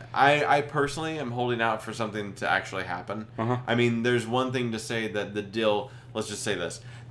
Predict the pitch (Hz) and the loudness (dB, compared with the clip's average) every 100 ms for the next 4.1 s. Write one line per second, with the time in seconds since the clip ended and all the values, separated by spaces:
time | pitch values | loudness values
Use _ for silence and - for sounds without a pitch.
0 | - 113 110 113 98 117 135 131 123 127 | -8 -2 0 0 0 4 6 6 2 -2
1 | 110 - 117 113 113 110 110 - 101 101 | -2 0 2 2 2 0 0 -2 -2 -2
2 | 101 95 92 58 98 101 76 98 98 107 | -2 -8 -12 -10 -8 -8 -8 -8 0 2
3 | 110 104 101 113 107 101 98 95 95 92 | 2 0 -4 -4 -4 0 0 -2 -4 -8
4 | - | -10